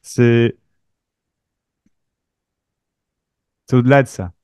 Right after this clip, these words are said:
tu vois. Et c'est pas au-delà de ça, tu vas, tu vas le trouver derrière, c'est qu'en fait, il y a plus besoin de trouver. Et donc, ce qui se passe, c'est,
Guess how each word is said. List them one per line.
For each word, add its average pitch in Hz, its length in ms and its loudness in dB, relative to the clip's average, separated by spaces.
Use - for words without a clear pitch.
tu - 120 -12
vois. 117 140 -8
Et 117 60 -2
c'est 131 120 -4
pas 156 160 4
au-delà 135 260 2
de 131 40 -16
ça, 127 140 -2
tu 120 160 -10
vas, 110 280 -8
tu - 140 -20
vas 113 100 -2
le 107 60 -4
trouver 117 540 -4
derrière, 117 500 0
c'est - 180 -12
qu'en 110 180 -4
fait, 131 240 -4
il - 20 0
y - 20 -2
a 104 40 -2
plus - 220 -6
besoin 117 420 -2
de 113 80 -6
trouver. 104 480 -12
Et 110 80 -10
donc, 123 220 -2
ce - 80 -20
qui - 180 -18
se - 80 -20
passe, 139 280 -4
c'est, 110 260 -8